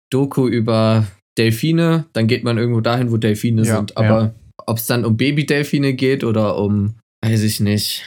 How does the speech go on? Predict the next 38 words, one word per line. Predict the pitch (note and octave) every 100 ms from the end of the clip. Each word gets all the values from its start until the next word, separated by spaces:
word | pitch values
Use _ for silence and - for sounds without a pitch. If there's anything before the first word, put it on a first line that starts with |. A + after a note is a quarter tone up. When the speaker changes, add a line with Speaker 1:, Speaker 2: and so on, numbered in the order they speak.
| -
Speaker 1:
große | - D#3+ E3+ E3
Delfine, | D#3 D#3 D3+ D#3+
<laughs> | A2+ F#2
kleine | F2+ B2 B2+ C3+
Delfine, | B2 B2+ B2+ B2+ A#2+ B2 B2 - - F#3+ -
äh, | - F#2+ G#2 G#2 G#2+ G#2 _ _ _
das, | G#2+ G#2+ -
äh, | - G1+ -
entscheidet | - A2 A2+ G#2+
sich | A2 A2
dann | G#2 E2+
eher | G#2
so | A2 G#2+
spontan, | - G2+ G#2+ G#2+
die | G2+
Story. | G2 - G2 G2+ G#2
Speaker 2:
Kann | - G#2
ich | G2
mir | G2
auch | F#2+
vorstellen, | - F#2 - F#2 F2+
grad | F#2 - F#2+
mit | G2 -
den | G2
allermeisten | G2 G2+ G2 F#2+ - G#2+
Tieren, | G#2+ G2 G2 _ _ _ _ _ -
grad | F#2+ G#2
in | G#2
Freiwildbahn | - G2 G2 G#2+ - G2
kannst | - G#2+ A2
du | G2
ja | F#2 F#2+ - _ _ -
logischerweise | G#2 G#2+ - F#2+ F#2+ F#2+
nicht | G2+ G2
sagen, | F#2+ F#2 F#2+
"Mach | F#2
mal | F#2 E2+
das." | F#2+ -